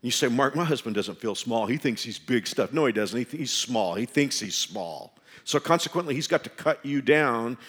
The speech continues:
He's got to shrink you in order to feel like he is a big person.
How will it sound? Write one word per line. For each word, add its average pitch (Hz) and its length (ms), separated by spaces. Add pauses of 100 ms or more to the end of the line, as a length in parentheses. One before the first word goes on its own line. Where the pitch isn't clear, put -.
(200)
He's 127 160
got 160 220
to 131 80
shrink - 760
you 110 440 (340)
in 135 140
order 135 300
to 120 120
feel 131 300
like 104 260 (840)
he 113 200
is 101 460
a 92 60
big 87 240
person. 139 340